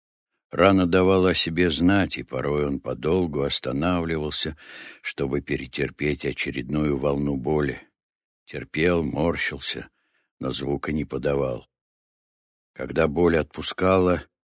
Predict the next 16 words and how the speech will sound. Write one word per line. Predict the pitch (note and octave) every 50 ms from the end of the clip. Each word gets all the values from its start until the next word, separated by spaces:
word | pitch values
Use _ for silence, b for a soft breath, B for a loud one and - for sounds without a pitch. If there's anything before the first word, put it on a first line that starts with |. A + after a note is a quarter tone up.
| _ _ _ _
он | - - B1+
продолжал | - - - D2 C2+ C#2+ C#2+ C#2 C2 C2+ D2+ D#2+ D#2+ D2+
говорить. | C#2 C#2+ C#2+ C#2+ D2 D2 D2+ C#2+ C2+ - - - - - _ _ _ _ _ _ _ _ _ _ _ _ _ _ _ -
"Твоё | G1+ G1+ B1 C2+ D2+ E2+ F2+
владение | E2+ E2+ E2+ E2 D2+ C#2+ D#2 F2 F#2 F#2 F2 F2 E2+
мечом | E2+ E2+ E2+ E2+ - - D#2 D#2+ E2 E2 D#2 C#2+
просто | D2 D2 E2 E2 - - - E2+
поражает. | D2 - E2 D#2+ E2+ E2+ D#2 C#2+ D2+ D#2+ D#2+ D#2 D2+ C#2+ - - - - - - - _ _ _ _ _ _ _
Я | - - C2+ D2
давно | D2 E2 F2+ F2 E2+ E2+ E2+ F2
не | F2+ F2+ F2+
видел | F#2 F2+ F2 E2 D2+ E2+ D#2+
бойцов | C#2+ C2 E2 E2 D#2 D2 - - E2+ D2+ - -
такого | - D2+ C#2+ - D#2 D2+ C#2+ C#2+ D2
уровня. | D2 D2 D2+ C#2 C#2 C2+ B1+ B1+ B1+ B1+ - - - _ _ _ _ _ _ _ _ _
Это", | - - D#2+ E2+ - - G#2 G#2 G2 E2 -